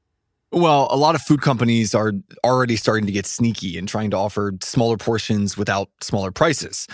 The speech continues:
The thought is that people are more likely to notice a dollar price tag increase than they are a one ounce size decrease. For example, Gatorade redesigned their thirty-two ounce bottles, supposedly to be, quote,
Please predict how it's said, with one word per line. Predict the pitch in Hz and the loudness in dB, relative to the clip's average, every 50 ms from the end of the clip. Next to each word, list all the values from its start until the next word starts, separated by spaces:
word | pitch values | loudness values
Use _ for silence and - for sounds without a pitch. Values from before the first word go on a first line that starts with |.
| - - - - | -18 -18 -12 -10
The | - | -6
thought | - - 208 190 143 131 135 | 2 4 6 6 6 4 2
is | 135 120 | 2 2
that | 127 127 110 - - - | 2 0 0 -2 -4 -4
people | 143 127 - 117 113 | -4 -2 0 0 0
are | |
more | 110 113 117 | 2 2 2
likely | 113 110 107 - - 104 | 0 0 -2 -2 -2 -2
to | 95 101 | 0 0
notice | 101 104 101 101 101 95 - - | 0 0 0 0 -2 -4 -2 -2
a | 98 95 95 | -2 -2 -2
dollar | 90 90 - 104 107 107 104 92 | -4 -2 0 0 0 0 -2 -4
price | - - 127 120 - | -2 -2 -2 -2 0
tag | - - 104 104 92 | -2 -2 -2 -2 -2
increase | 95 92 95 - - 92 95 110 - - | -4 -4 -4 -6 -6 -4 -4 -4 -6 -4
than | - 101 95 | -4 -2 -2
they | 98 98 | -2 -2
are | 95 92 90 92 95 90 | -2 -4 -4 -4 -4 -6
a | 90 95 98 - | -6 -8 -10 -14
one | - 101 95 107 104 | -10 -6 -4 -2 -2
ounce | 104 98 95 95 - - - - _ | -2 -4 -6 -6 -8 -10 -12 -12 _
size | - - - 120 127 131 113 | -8 -2 0 0 0 0 -2
decrease. | - 101 90 - - - - - - - - - - - - - - - | -4 -6 -8 -8 -12 -14 -12 -10 -10 -10 -12 -12 -16 -18 -18 -18 -16 -8
For | - - 123 | -4 -4 -2
example, | 104 123 123 110 107 107 | 0 0 0 0 -2 -2
Gatorade | 101 120 120 123 127 120 117 113 101 90 | 0 0 0 0 0 0 0 -2 -2 -2
redesigned | 95 113 117 113 117 104 110 107 110 110 107 98 92 | -2 -2 -2 -2 0 0 0 0 0 0 -2 -2 -2
their | 110 101 98 | -2 -4 -4
thirty-two | - - 110 107 110 104 - - 113 104 | -2 -2 -2 -2 -2 -4 -4 -2 -2 -2
ounce | 98 95 98 - | -2 -4 -6 -4
bottles, | - - 117 131 123 - 104 95 104 - | 2 2 4 4 4 0 -2 -4 -4 -6
supposedly | - - - - 107 - 135 139 127 104 117 104 110 110 | -6 -6 -4 -4 -2 0 0 0 0 0 -2 -2 -2 -2
to | 101 95 | -2 -2
be, | 95 110 107 101 | -2 -2 -2 -2
quote, | - - - 110 107 - | -4 -2 -2 -2 -2 -4